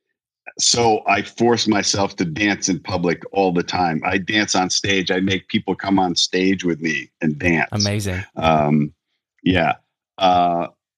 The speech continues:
Speaker 1: and, and I did this whole, I, I,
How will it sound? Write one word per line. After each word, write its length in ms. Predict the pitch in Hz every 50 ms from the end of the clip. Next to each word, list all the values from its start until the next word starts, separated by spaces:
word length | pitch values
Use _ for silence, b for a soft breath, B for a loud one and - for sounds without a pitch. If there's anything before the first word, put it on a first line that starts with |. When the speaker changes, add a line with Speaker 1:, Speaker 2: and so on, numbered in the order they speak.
| _ -
Speaker 1:
and, 500 | 101 101 98 95 92 95 92 87 82 85 _ _ _ -
and 120 | 104 98
I 120 | 95 92 95
did 300 | 90 90 110 110 98 90
this 200 | 107 101 95 -
whole, 500 | - 110 113 113 117 113 104 101 98 - -
I, 160 | 87 92 95 - -
I, 200 | 95 98 98